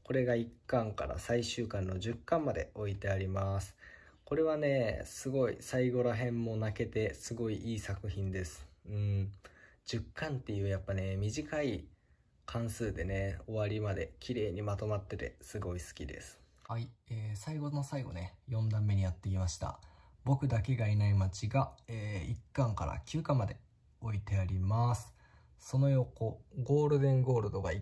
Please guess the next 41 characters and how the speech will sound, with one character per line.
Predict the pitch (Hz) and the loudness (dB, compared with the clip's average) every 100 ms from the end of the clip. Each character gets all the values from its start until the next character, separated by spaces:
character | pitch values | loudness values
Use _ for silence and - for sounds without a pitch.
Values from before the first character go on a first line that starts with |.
| - | -6
巻 | - 104 98 | 0 2 2
か | 90 | 2
ら | |
七 | 92 98 127 | 2 4 4
巻 | 135 127 | 4 2
ま | |
で | - - - | 0 -6 -6
置 | 117 | -4
い | 104 | 0
て | 107 | 2
あ | |
り | 98 | 4
ま | 98 98 | 4 2
す。 | - - - - - _ | -2 -12 -20 -20 -20 _
こ | - 147 | -2 2
れ | 147 | 4
も | 147 | 4
ね、 | 143 135 131 127 123 - | 4 4 6 6 2 2
本 | 131 131 - | 4 2 0
当 | - | 4
に | 131 131 | 4 4
続 | 123 120 | 2 2
き | 123 | 4
が | 113 | 2
気 | - 104 | 2 4
に | 101 | 6
な | 98 | 6
り | 98 | 4
ま | 98 | 2
す | - | 0
ね。 | - 69 - - - - - - | -4 -4 -8 -18 -20 -20 -20 -2
う | |
ー | 104 | 2
ん。 | 101 101 98 - - - _ _ - | 4 4 4 2 -4 -10 _ _ 0
バ | 110 160 165 | 6 8 8
ー | 147 | 6
ド | 135 | 6
ン | 127 | 6
と | - 151 156 120 - - - | 4 6 6 6 2 -12 2
天 | 139 139 | 4 6
国 | 135 | 4